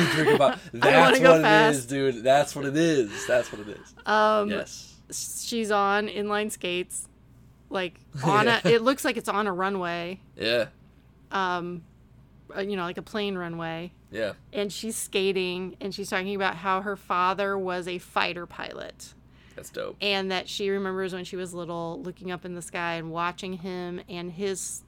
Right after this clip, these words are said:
Speaker 2: squadron fly across the sky, and how it was so exciting, and it just always made her, um, so excited to see that. And then she said, unfor-, you know, "Unfortunately, he died in service
Speaker 1: Uh-huh.
Speaker 2: to the,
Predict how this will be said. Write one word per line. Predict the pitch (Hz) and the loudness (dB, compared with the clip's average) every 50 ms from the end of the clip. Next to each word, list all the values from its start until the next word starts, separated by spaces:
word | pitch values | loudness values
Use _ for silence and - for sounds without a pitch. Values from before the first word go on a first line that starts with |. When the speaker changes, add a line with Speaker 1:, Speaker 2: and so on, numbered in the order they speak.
| - - | -20 -16
Speaker 2:
squadron | - - - - 185 180 170 175 170 165 175 170 170 165 175 170 - _ - - - - _ _ - - - - - - | -16 -16 -10 -6 -4 -4 -2 -4 -4 -6 -8 -8 -8 -8 -10 -10 -12 _ -20 -20 -20 -20 _ _ -20 -20 -20 -20 -20 -20
fly | - - - 214 208 196 190 | -20 -8 -2 2 4 4 4
across | 196 196 - - 202 190 - | 4 2 -2 -2 -4 -4 -4
the | - 180 | -8 -14
sky, | - - 190 180 180 180 175 | -8 -6 -4 -2 -2 -2 -2
and | 175 175 | -4 -6
how | 196 180 175 | -6 -8 -8
it | - | -8
was | 170 - | -8 -10
so | - - - 202 190 180 | -8 -4 -2 -2 -2 -2
exciting, | 175 - - - 202 196 180 175 180 170 180 | -4 -8 -6 -4 -4 -2 -2 -2 -4 -6 -6
and | 175 170 | -8 -8
it | 151 | -10
just | 165 175 165 - - | -12 -12 -12 -12 -8
always | - 185 185 185 180 180 180 160 | -6 -4 -4 -2 -2 -2 -4 -4
made | 180 185 180 175 175 180 175 | -6 -6 -4 -4 -4 -4 -6
her, | 185 165 196 185 180 175 175 180 175 170 - - - - - - | -6 -8 -8 -6 -6 -4 -4 -6 -6 -8 -10 -12 -16 -20 -10 -8
um, | - 175 175 175 170 165 165 170 165 165 160 - - - _ _ _ _ | -6 -4 -4 -4 -4 -6 -8 -8 -10 -10 -12 -14 -18 -20 _ _ _ _
so | - - 220 214 | -10 -4 -2 -2
excited | 196 - - 196 180 - - - - | -2 -2 -4 -6 -6 -6 -6 -10 -14
to | - 175 | -14 -16
see | - - 175 | -12 -12 -10
that. | 175 - - - - - - _ _ _ _ _ _ _ _ _ _ _ _ _ | -8 -8 -8 -10 -10 -14 -20 _ _ _ _ _ _ _ _ _ _ _ _ _
And | 190 196 190 190 | -2 -2 -2 -2
then | 190 190 196 | -4 -4 -4
she | 196 - - 202 | -4 -6 -6 -8
said, | 185 - 190 180 180 175 | -8 -6 -4 -4 -4 -4
unfor-, | 175 175 165 180 180 165 - _ | -6 -8 -8 -10 -10 -10 -14 _
you | - - 170 | -14 -12 -12
know, | 170 170 165 | -10 -10 -10
"Unfortunately, | 165 165 - 180 170 - 185 175 175 170 165 | -12 -10 -12 -14 -12 -12 -12 -12 -10 -10 -10
he | 160 180 180 180 | -10 -8 -10 -10
died | 160 147 170 165 165 170 170 170 165 165 156 - | -8 -8 -6 -4 -4 -4 -4 -4 -6 -8 -10 -10
in | - 165 | -12 -12
service | 165 - 208 214 208 185 160 - - 180 170 - - - - - | -10 -6 -4 -2 -2 -2 -4 -8 -10 -10 -10 -12 -12 -12 -12 -12
Speaker 1:
Uh-huh. | 139 143 135 123 123 | -8 -6 -6 -6 -4
Speaker 2:
to | - 180 | -6 -8
the, | 160 170 | -10 -10